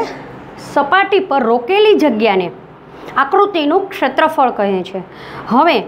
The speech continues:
આપણે હમણાં આગળના વીડિયોમાં પરિમિતિના આપણે દાખલા શીખ્યા હતા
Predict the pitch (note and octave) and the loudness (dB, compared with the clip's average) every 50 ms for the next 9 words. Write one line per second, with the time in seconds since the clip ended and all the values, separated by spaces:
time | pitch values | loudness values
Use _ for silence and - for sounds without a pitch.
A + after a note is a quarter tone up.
0 | - - C4+ C#4+ E4 E4 D#4 D4+ D#4 E4 E4 D#4 - - C#4 D4 D4 E4 E4 E4 | -2 -2 0 0 0 0 0 2 2 0 0 -2 -2 -2 -2 0 2 2 2 2
1 | D#4+ D#4+ D#4+ D#4 D#4+ D#4 D#4 D#4 D#4 D#4 D4+ D4 D4 - C#4 B3+ D4+ C#4+ D#4 D#4+ | 0 -2 -2 0 0 0 2 2 2 2 2 2 0 0 0 0 2 2 4 2
2 | D#4+ D4+ B3 F#3+ - - - - - - - - - - - C4+ C4+ C4+ D4+ D#4 | 2 2 0 -2 -6 -10 -16 -20 -20 -20 -20 -20 -20 -6 -2 0 0 2 2 2
3 | D#4+ D#4+ - D#4+ D#4+ D#4+ D#4 D#4 D#4 D#4 D4+ D4 D4 D4 D4 D#4+ D#4+ D#4 D#4 D#4 | 0 0 0 0 0 2 2 2 2 2 2 2 2 2 2 2 2 2 2 2
4 | E4 D4 - - B3+ G#3 F#3+ - F3+ F3+ | -2 -4 -2 -4 -4 -4 -4 -6 -10 -10